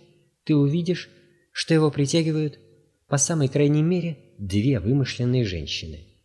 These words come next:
Венера земная и Венера бесовская. И влечение его к ним качественно различно.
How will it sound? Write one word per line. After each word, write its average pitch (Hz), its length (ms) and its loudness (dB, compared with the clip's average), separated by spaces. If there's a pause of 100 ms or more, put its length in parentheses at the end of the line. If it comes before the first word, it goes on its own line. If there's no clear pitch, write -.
(360)
Венера 107 520 -2
земная 131 600 -4 (300)
и 131 100 2
Венера 107 380 2
бесовская. - 680 -10 (1000)
И 127 100 0
влечение 117 480 2
его 165 160 -2
к - 80 -14
ним 147 180 -2 (240)
качественно 113 680 -2
различно. 85 640 -6